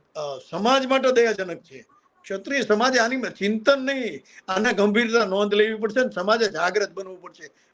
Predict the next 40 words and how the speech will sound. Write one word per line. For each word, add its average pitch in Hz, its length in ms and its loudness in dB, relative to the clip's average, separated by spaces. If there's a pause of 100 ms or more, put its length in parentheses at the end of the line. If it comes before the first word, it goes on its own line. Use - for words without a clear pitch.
બાકી 165 300 0
સમાજને 208 460 2
ઉખાડીને 190 400 0
ફેંકી 160 300 -4
મૂકશે 196 340 -2
કોઈ 190 220 -2
પણ. 262 280 -2 (220)
બીજા 196 240 2
તમારું 196 300 0
સન્માન, 190 440 -2
આપણી 165 340 -4
જે 190 140 2
દીકરીઓ 190 380 0
જે 190 200 0 (380)
માથે 175 260 0
ઉઠીને 180 340 0
ગામમાં 175 400 0
જાય 185 160 2
છે 180 100 -2
ને 185 80 -2
બા 160 220 0
તરીકે 180 320 -6
સન્માનિત 190 560 -4
થાય 160 160 0
છે, 139 160 -18
સાહેબ, - 460 -8
એ 170 80 -4
સન્માનનું 165 640 -4
અમે 165 180 -4
લાંછન 139 540 -8
લાગશે. 139 380 -10 (460)
એટલે 160 140 -2
એની 151 200 -4
માટે 165 240 -2
આપ 160 240 -2
કહો 165 180 -2
છો 180 180 0
એ, 180 100 0
એ 165 220 -6
માધ્યમ 180 560 -2